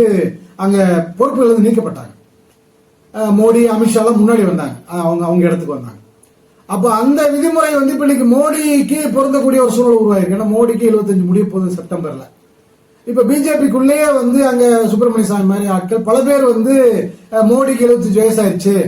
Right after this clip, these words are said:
மோடி வந்து பதவி விலகணும் அப்படின்ற குரல் இப்ப ஸ்ட்ராங்கா அங்க வர ஆரம்பிச்சிருச்சு. அப்ப பீகார்ல வந்து தோல்வி அடைஞ்சால் அது மோடிக்கு வந்து மிகப்பெரிய பின்னடைவா இருக்கும்,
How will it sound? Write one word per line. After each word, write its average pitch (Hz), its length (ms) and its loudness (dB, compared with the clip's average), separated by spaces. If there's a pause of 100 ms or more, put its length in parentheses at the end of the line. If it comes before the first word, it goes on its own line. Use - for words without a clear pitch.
(300)
மோடி 285 300 0
வந்து 254 240 2
பதவி 240 220 2
விலகணும் 202 460 2
அப்படின்ற 226 360 2
குரல் 247 200 0
இப்ப 233 220 0
ஸ்ட்ராங்கா 180 380 0
அங்க 170 260 -4
வர 131 140 -10
ஆரம்பிச்சிருச்சு. 104 500 -18 (1120)
அப்ப 190 140 -2
பீகார்ல 302 540 0
வந்து 269 220 2
தோல்வி 277 300 0
அடைஞ்சால் 233 460 2 (240)
அது 233 200 0
மோடிக்கு 269 420 0
வந்து 269 200 2
மிகப்பெரிய 262 380 2
பின்னடைவா 240 420 2
இருக்கும், 247 340 0